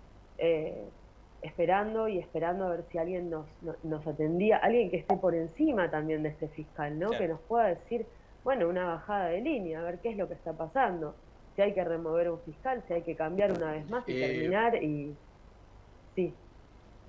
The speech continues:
Speaker 3: No, eh, que, quería, digamos, eh, los chicos me decían que hay al-, al-, algún video para, para, para compartirlo, lo, lo vamos a hacer, eh, ahí los chicos, eh, lo van a presentar directamente,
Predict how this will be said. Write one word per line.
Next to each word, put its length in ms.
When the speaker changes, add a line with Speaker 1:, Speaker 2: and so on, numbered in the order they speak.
Speaker 3:
No, 400
eh, 200
que, 220
quería, 400
digamos, 540
eh, 300
los 200
chicos 220
me 120
decían 340
que 200
hay 160
al-, 260
al-, 220
algún 280
video 480
para, 320
para, 220
para 280
compartirlo, 680
lo, 160
lo 160
vamos 280
a 40
hacer, 460
eh, 360
ahí 180
los 160
chicos, 420
eh, 140
lo 140
van 120
a 200
presentar 500
directamente, 800